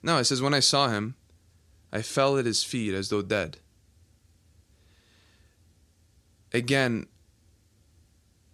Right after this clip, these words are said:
maybe we don't have this understanding of who Jesus Christ is today. And I am certain, listen, even Christians are going to be in the shock of their life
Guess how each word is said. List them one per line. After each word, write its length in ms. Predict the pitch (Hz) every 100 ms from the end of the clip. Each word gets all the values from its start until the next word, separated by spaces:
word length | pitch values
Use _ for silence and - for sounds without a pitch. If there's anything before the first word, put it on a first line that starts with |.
| _ _
maybe 280 | 117 151 175
we 160 | 151 147
don't 220 | 135 117
have 280 | 135 127 113
this 140 | 113
understanding 580 | 120 113 - 120 107 101
of 100 | 98
who 120 | 113
Jesus 500 | 101 107 101 98 -
Christ 400 | - 113 98 -
is 480 | 101 78 - - -
today. 380 | 104 92 - - _ _ _ _ _ _ _ _ _ _ -
And 120 | 117
I 200 | 113 156
am 160 | 165 123
certain, 720 | - - 123 - 95 57 - - _ _ _ _ _
listen, 320 | 127 127 107 -
even 260 | 135 131
Christians 760 | 113 139 123 - 71 - - - _ _ _ - - -
are 140 | 113
going 260 | 117 127 135
to 80 |
be 220 | 120 120 -
in 220 | 127 127
the 120 | 113
shock 600 | 98 - - 135 139 -
of 180 | 110 101
their 160 | 110 104
life 840 | 98 98 85 82 - - -